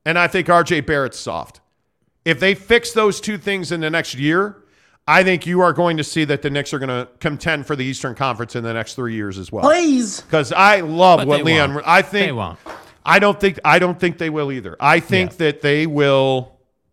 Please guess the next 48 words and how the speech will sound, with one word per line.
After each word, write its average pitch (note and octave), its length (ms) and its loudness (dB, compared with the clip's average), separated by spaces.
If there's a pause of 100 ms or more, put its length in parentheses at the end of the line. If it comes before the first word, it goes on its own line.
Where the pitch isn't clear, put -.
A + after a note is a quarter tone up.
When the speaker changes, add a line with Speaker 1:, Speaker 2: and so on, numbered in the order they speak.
(280)
Speaker 1:
I D4 100 4
don't C#4 140 6
know. D3+ 320 2
I'm G#3 120 2
not A3+ 200 -2
ready F#3 220 0
to C#3 60 -6
say B2+ 220 -6
that, D#2 240 -12
'cause F3 180 0
I'm G#3+ 280 6
actually, G#3 720 -2 (1600)
I'm A3 120 4
Speaker 3:
I C4+ 40 2
Speaker 1:
actually C4+ 300 -2
in G#3 80 -4
favor F#3+ 440 -2
of C#3+ 120 -4
what D#3+ 240 -4
Leon D#3+ 280 -2
Rose D3+ 200 -4
has B2 120 -8
done. D3+ 260 -2 (300)
He F#3+ 60 -12
should D#4 200 -4
have C#4 80 -2
made G#3+ 160 0
the E3 80 -6
Donovan C#3 380 -2
Mitchell G#2+ 280 -10
trade. C#2 280 -12 (240)
Speaker 3:
Yeah, A#2 320 -8
that's F3+ 600 -8
where, D#3+ 840 -4 (280)
and, G3 220 -6
and A3+ 160 -8
again, F#3 540 -8
you G3 100 -8
know, C#3+ 320 -6
every G3+ 320 -8
executive E3+ 560 -8
is C#3 100 -8
gonna D3 180 -6
have C3 120 -10
trades B2+ 280 -8
they A#2 100 -10
miss G2+ 260 -8
on, D#2+ 140 -14